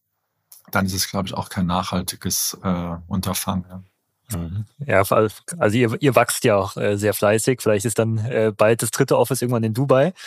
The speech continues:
Speaker 2: Ähm,
Speaker 1: <laughs>
Speaker 2: aber bevor wir da vielleicht reingehen, was, äh, was auch die Maßnahmen sind, die ihr ergreift, um das Wachstum irgendwie weiter anzukurbeln,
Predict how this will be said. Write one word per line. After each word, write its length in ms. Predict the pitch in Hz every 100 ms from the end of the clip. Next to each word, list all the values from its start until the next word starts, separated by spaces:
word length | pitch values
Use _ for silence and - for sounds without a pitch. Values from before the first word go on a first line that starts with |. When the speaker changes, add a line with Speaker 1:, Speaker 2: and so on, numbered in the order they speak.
| - - -
Speaker 2:
Ähm, 400 | 113 113 117 117
Speaker 1:
<laughs> 60 |
Speaker 2:
aber 320 | 120 120 120 131
bevor 260 | 127 143
wir 80 | 151
da 100 | 139
vielleicht 280 | 139 131 123
reingehen, 360 | 123 151 147
was, 240 | 135 123 -
äh, 300 | 135 127 135
was 260 | 135 120 -
auch 280 | 143 131 -
die 340 | 131 123 117
Maßnahmen 600 | - 131 123 120 - 120
sind, 200 | 117 151
die 80 | 156
ihr 80 | 139
ergreift, 480 | 131 - 123 131 135
um 60 |
das 120 | 123 120
Wachstum 320 | 117 - 120
irgendwie 200 | 113 110
weiter 200 | 110 117
anzukurbeln, 520 | 135 - 117 110 147